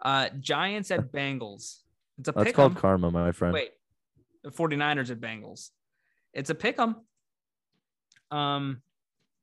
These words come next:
Speaker 1: whoa, whoa, whoa, whoa, whoa, whoa. Just fucked up. Um,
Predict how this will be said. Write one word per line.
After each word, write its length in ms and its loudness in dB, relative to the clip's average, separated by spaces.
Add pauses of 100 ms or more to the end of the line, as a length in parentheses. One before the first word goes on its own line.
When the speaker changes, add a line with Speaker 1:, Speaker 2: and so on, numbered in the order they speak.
(720)
Speaker 1:
whoa, 160 -4
whoa, 440 -12
whoa, 140 -8
whoa, 160 -12
whoa, 160 -12
whoa. 340 -12 (220)
Just 160 -20
fucked 260 -18
up. 760 -12
Um, 500 0